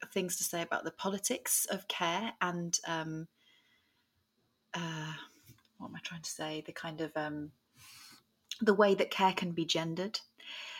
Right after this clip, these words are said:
Uh, so we've, that, that kind of thinking and reading has been part of it, as well as thinking about the care economy,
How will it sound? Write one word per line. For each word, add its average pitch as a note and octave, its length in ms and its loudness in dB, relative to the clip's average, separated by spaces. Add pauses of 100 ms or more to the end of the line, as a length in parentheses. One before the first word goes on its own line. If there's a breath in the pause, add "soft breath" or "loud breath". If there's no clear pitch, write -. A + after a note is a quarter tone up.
(100)
Uh, F3 220 6
so F3 200 4
we've, F3+ 360 0 (220)
that, - 220 10 (100)
that F3+ 220 8 (300)
kind F3 300 6
of E3+ 80 -2
thinking E3 400 -2
and D#3 100 -2
reading E3 300 2
has E3 120 -4
been D#3 200 -4
part D#3+ 300 0
of D#3 80 -2
it, D#3+ 100 0
as - 140 -4
well E3 160 4
as E3 100 0
thinking D#3+ 300 -4
about D3+ 160 -6
the D3+ 60 -8
care D#3 260 0
economy, D#3 600 -6